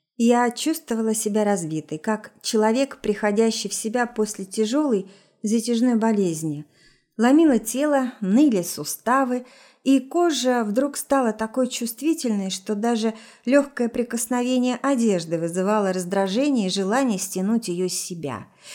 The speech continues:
Свет казался ярким, болезненным, и приходилось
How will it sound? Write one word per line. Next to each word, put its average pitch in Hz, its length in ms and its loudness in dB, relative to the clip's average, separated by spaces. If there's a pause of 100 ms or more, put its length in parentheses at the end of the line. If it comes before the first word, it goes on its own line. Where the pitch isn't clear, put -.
(160)
Свет 262 380 -2
казался 233 560 0
ярким, 190 800 -2
болезненным, 190 880 2 (320)
и 233 100 4
приходилось 240 720 0